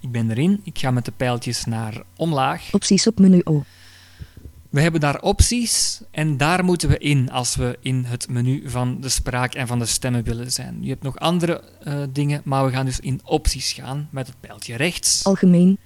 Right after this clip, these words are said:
Speaker 2: A.
Speaker 1: In dat menu opties hebben we algemeen.
Speaker 2: Synthesizer, Y.
Speaker 1: Synthesizer. En daar gaan we nu in gaan, in het menu synthesizer. Enter.
Speaker 2: Synthesizer dialoogvenster.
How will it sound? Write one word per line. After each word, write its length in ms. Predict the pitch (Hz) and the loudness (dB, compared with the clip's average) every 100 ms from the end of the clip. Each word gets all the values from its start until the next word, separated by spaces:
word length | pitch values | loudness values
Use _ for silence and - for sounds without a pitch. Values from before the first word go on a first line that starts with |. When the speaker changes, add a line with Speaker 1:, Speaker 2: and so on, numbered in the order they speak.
| - | 0
Speaker 2:
A. 220 | 160 151 - - - | 2 2 -2 -20 -2
Speaker 1:
In 160 | 208 214 | 4 4
dat 160 | 160 | 4
menu 180 | 147 139 | 0 0
opties 340 | 147 131 131 | -2 -4 -4
hebben 220 | 123 120 110 | -2 -2 -4
we 60 | |
algemeen. 840 | 147 120 110 110 110 135 170 202 - | -8 -6 -6 -4 0 2 2 0 0
Speaker 2:
Synthesizer, 800 | - 208 202 151 180 196 196 196 - | 6 6 6 2 2 4 4 2 -2
Y. 80 | 208 - 165 | -4 0 2
Speaker 1:
Synthesizer. 920 | 151 165 180 170 147 151 147 156 160 - - - | 4 4 2 -2 -2 -2 -2 -6 -8 -18 -20 -10
En 240 | 160 117 | -4 -2
daar 200 | 120 135 | -2 -2
gaan 240 | 123 127 | -2 -2
we 60 | 123 | 0
nu 300 | 120 123 123 - - - - - - - - - | 0 0 -2 -8 -8 -8 -10 -20 -20 -20 -20 -4
in 200 | 123 117 | -2 -2
gaan, 300 | 113 101 - - | -4 -14 -18 -10
in 120 | 139 | -4
het 120 | 131 | -4
menu 320 | 131 123 120 120 - | -2 0 0 -2 -12
synthesizer. 880 | - - 147 131 143 123 147 - - - | -6 -4 -4 -8 -14 -14 -16 -16 -20 -14
Enter. 440 | - 151 151 196 - - - - - | -4 -2 -2 -4 -4 -8 -8 -18 -4
Speaker 2:
Synthesizer 720 | - 214 175 175 190 196 175 | 4 4 4 2 4 4 4
dialoogvenster. 880 | 170 165 214 - 160 151 - 156 | 4 4 2 0 0 2 0 -2